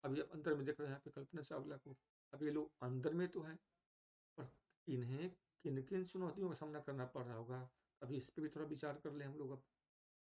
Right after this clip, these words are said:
मैंने पहले भी कहा था, वो तमाम experiment जो आईएसएस के भीतर हुआ था, सब के सब हमें भी करना होगा। वहाँ जाके हम करेंगे,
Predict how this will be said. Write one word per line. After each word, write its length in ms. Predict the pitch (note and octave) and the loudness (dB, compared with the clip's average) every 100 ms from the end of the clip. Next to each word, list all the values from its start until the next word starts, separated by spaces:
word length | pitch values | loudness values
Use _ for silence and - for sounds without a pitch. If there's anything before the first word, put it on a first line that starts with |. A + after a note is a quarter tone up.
| _ _ _ _ _ - | _ _ _ _ _ -6
मैंने 120 | C3 | -4
पहले 360 | C3 - C3 D#3+ | -4 -2 2 2
भी 60 | |
कहा 220 | D#3 A#2 A2+ | 2 -2 -6
था, 280 | - A2 - _ _ _ _ _ - | -10 -16 -18 _ _ _ _ _ -2
वो 80 | F#3+ - | -2 -2
तमाम 420 | D3 C#3 E3+ F#3+ | -2 2 4 4
experiment 580 | D#3+ - D3 B2 B2 C3 C#3 | 2 -2 -4 -2 -2 -4 -4
जो 160 | D3+ | -2
आईएसएस 320 | D3 D3 E3 - | 2 2 2 -2
के 80 | |
भीतर 340 | D#3 B2+ C3 F3 | -2 0 2 4
हुआ 240 | B2+ A#2 | 4 2
था, 280 | G#2+ A#2+ B2 - _ _ _ _ - | 0 -8 -10 -14 _ _ _ _ -2
सब 160 | B2+ | 0
के 80 | D#3 | 0
सब 260 | F3+ E3+ B2 | -2 -4 -6
हमें 240 | C3+ C#3+ D#3 | -4 0 2
भी 100 | D3 | 2
करना 240 | C3+ A#2+ | 0 -2
होगा। 400 | G#2+ A2 A2+ A2 - _ _ _ _ - | -4 -4 -4 -6 -10 _ _ _ _ -2
वहाँ 180 | B2+ B2+ | 0 2
जाके 360 | A#2+ C3 - | 2 2 0
हम 100 | D#3 | -2
करेंगे, 460 | D#3 E3 E3 D#3+ | 0 0 2 4